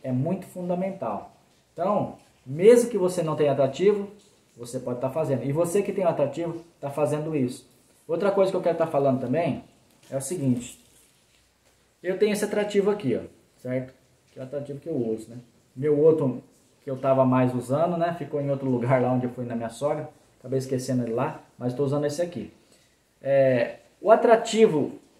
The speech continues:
de uma abelha, ele serve pra outras abelhas também. Não tem uma específica.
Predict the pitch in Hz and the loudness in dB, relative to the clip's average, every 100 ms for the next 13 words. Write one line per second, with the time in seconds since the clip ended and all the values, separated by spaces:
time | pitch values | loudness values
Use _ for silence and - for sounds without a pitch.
0 | _ _ _ _ _ _ _ 127 131 185 | _ _ _ _ _ _ _ -14 -8 -2
1 | 175 123 156 185 123 95 - _ _ - | 0 2 4 4 4 0 -4 _ _ -10
2 | 143 160 170 - - 156 165 165 - 151 | -4 -2 -2 -4 0 4 4 2 0 4
3 | 147 147 143 147 143 143 165 151 117 123 | 4 2 -2 0 0 -2 -4 -6 -6 -8
4 | - _ _ - 156 160 226 240 208 165 | -16 _ _ -18 -14 -2 2 2 2 2
5 | 131 127 127 - 147 - - 127 - | 2 -2 -8 -8 -8 -8 -4 -4 -4